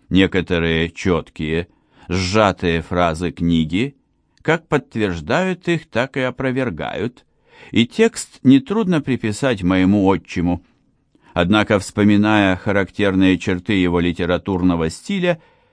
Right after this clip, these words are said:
я спрашиваю себя, а могло ли быть иначе?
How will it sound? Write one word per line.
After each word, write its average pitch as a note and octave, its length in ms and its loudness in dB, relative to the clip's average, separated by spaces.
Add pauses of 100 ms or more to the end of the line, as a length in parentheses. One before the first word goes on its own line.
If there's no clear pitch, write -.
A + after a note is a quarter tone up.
(200)
я A#2+ 140 2
спрашиваю F#2 680 -2
себя, - 300 -18 (640)
а A#2 140 4
могло C3+ 360 4
ли F#3 140 2
быть A#2+ 340 0
иначе? D2+ 600 -4